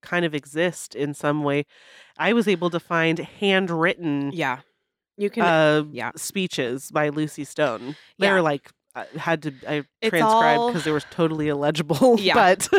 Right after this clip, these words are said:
Speaker 2: What's the word I'm
Speaker 1: <laughs>
Speaker 2: looking for? It's all free domain. Is that, is that the phrase? It's all public. So,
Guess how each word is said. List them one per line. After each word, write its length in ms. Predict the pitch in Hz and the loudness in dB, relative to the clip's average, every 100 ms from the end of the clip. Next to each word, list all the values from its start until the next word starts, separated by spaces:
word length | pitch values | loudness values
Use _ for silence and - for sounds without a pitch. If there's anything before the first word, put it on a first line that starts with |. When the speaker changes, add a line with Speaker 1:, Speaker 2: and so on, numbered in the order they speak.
| - - | 0 0
Speaker 2:
What's 260 | 233 240 | -2 -2
the 80 | 262 | -2
word 140 | 247 233 | 2 2
I'm 100 | 202 | 2
Speaker 1:
<laughs> 20 | |
Speaker 2:
looking 260 | 190 202 | -2 -4
for? 220 | 190 170 - | -4 -2 0
It's 200 | 196 202 | 0 0
all 360 | 196 202 214 | 2 4 2
free 680 | 214 - 196 202 196 190 190 | 0 -10 -4 -2 -2 -2 -2
domain. 640 | 180 180 170 165 135 120 135 | 0 0 0 0 0 -4 -12
Is 60 | 175 | -12
that, 160 | 196 - | -12 -12
is 80 | 190 | -6
that 220 | 190 190 | -2 -2
the 100 | 196 | -6
phrase? 580 | - 190 185 185 - - - | -10 -6 -6 -6 -14 -10 -6
It's 160 | 202 | 0
all 180 | 220 233 | 4 4
public. 600 | - 220 208 - - - _ _ _ _ _ | 2 -4 -4 -6 -10 -20 _ _ _ _ _
So, 520 | - 214 190 190 180 | -4 2 4 4 2